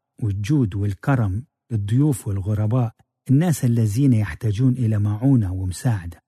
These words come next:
مش بس كده، كان تميزها بالتقوى العميقة الصادقة. كيف امرأة تخاف الله وتحبه، تقبل منه الآلام والآمال بوداعة وتسليم ورضا وخشوع وسكينة وحب.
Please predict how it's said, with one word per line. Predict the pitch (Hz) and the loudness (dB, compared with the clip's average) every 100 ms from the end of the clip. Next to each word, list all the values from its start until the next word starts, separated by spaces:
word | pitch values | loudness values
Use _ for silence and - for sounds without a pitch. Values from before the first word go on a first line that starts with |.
| _ _ _ _ _ - | _ _ _ _ _ 2
مش | 170 | 4
بس | 165 214 - 127 | 4 2 2 -2
كده، | - 147 110 85 _ _ _ _ - | 0 0 0 -6 _ _ _ _ -2
كان | 240 190 | 2 4
تميزها | 131 123 113 139 127 107 | 4 4 4 2 0 -2
بالتقوى | 98 101 - 151 - 113 | -2 -4 -4 -6 -6 -6
العميقة | 101 101 101 139 127 - | -6 -2 2 2 2 -4
الصادقة. | 98 - 147 120 92 - _ _ _ _ _ | -10 -4 -2 -2 -4 -16 _ _ _ _ _
كيف | - 233 - | 0 2 2
امرأة | 143 127 - 117 | 4 4 2 -4
تخاف | 101 110 - 147 - | -4 -6 -4 -6 -4
الله | 104 98 123 | -4 -2 -2
وتحبه، | 107 92 - 139 117 92 - - _ _ _ | -2 -6 -4 -2 -2 -4 -12 -20 _ _ _
تقبل | 196 165 131 | -2 2 4
منه | 117 147 131 | 6 6 4
الآلام | 123 127 113 127 143 117 87 - _ _ _ _ | 2 0 0 2 2 2 -2 -8 _ _ _ _
والآمال | 156 151 - 117 110 139 123 87 - _ _ - | 2 2 2 2 2 2 0 -4 -12 _ _ -4
بوداعة | 139 131 120 165 139 98 | 0 2 2 2 0 -2
وتسليم | 95 - 95 - 131 147 104 | -4 -6 -10 -8 -2 0 2
ورضا | 98 101 127 113 87 _ _ _ - | 0 0 0 0 -4 _ _ _ -4
وخشوع | 123 107 - 156 117 | -2 -2 -2 0 0
وسكينة | 98 101 - - - 127 98 | -2 -4 -4 -4 0 0 0
وحب. | 92 90 98 | -4 -6 -8